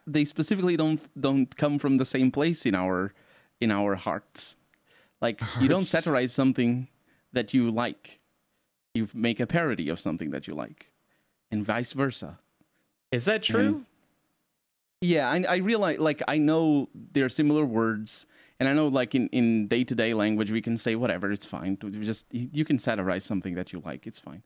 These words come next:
Speaker 1: But, um, but in literary thing, it, it isn't. Like, that's not where it is. Sa-, parody is a, an exaggeration, um, for the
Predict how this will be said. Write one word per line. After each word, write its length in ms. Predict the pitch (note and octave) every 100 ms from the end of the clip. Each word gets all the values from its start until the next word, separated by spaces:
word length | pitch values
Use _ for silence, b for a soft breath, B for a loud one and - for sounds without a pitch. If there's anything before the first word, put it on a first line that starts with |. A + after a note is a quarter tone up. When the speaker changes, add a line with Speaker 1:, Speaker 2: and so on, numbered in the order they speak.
| _ _ _ _ _ _
Speaker 1:
But, 340 | C3+ A#2+ A2 - -
um, 520 | A2+ G2+ G2 F2+ - -
but 120 | D#3
in 260 | D3+ C3+ C3
literary 600 | D#3 B2+ A2 G2+ F#2+ G2
thing, 340 | A2 F#2 F2
it, 140 | G#2 -
it 160 | A2+ G#2
isn't. 460 | G#2+ G2 D2 - -
Like, 260 | G#2 G2 A2+
that's 200 | A2 -
not 200 | A#2+ A2+
where 160 | G#2+
it 100 | G#2+
is. 200 | B2 F#2 B B
Sa-, 240 | - C#3+ -
parody 720 | C3+ D3 F3 C#3 B2+ A#2 A#2+
is 140 | A2+
a, 320 | A2 G#2 G2+
an 100 | -
exaggeration, 1040 | G#2+ A2+ B2 C3+ A#2 G#2+ A2 G#2 G2 G2+ - b b b b _
um, 580 | G#2+ G2 F#2+ F2 F2 B1+ - _ _
for 280 | - C3 A2
the 260 | G#2+ G#2